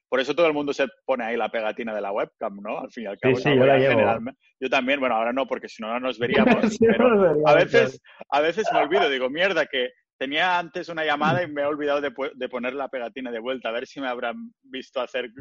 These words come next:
Speaker 1: cosa
Speaker 2: Claro,
Speaker 1: rara.
Speaker 2: claro. Y, y te das cuenta justo cuando estás en Pornhub, ¿no? Estás ahí,
Speaker 1: <laughs>
Speaker 2: "Mierda".
Speaker 1: Exacto. Digo, "Mierda, ahora no", justo ahora cuando la tenía mano cambiada, ¿sabes?
Speaker 2: Sí,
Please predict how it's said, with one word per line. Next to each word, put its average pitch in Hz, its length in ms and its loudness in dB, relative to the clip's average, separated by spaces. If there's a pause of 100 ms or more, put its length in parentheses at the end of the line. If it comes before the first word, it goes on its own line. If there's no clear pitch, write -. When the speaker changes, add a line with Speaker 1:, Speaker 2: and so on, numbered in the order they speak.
Speaker 1:
cosa - 260 -6
Speaker 2:
Claro, 185 240 8
Speaker 1:
rara. 185 40 8
Speaker 2:
claro. 170 440 4
Y, 165 340 -6
y 156 40 -2
te 170 60 4
das 170 180 6
cuenta 190 400 4
justo 202 300 4
cuando 185 160 6
estás 175 180 2
en 170 120 0
Pornhub, 147 500 2
¿no? 143 280 -2
Estás 151 240 -6
ahí, 143 80 2 (160)
Speaker 1:
<laughs> - 120 -6
Speaker 2:
"Mierda". 180 540 0
Speaker 1:
Exacto. - 920 2
Digo, 143 360 -6
"Mierda, 147 520 -2
ahora 143 220 0
no", 135 240 -4
justo 143 320 -6
ahora 147 200 2
cuando 139 260 -2 (100)
la 139 160 -4
tenía 135 280 -4
mano 131 260 -4
cambiada, 120 600 -2
¿sabes? 139 460 -6 (260)
Speaker 2:
Sí, 107 280 -6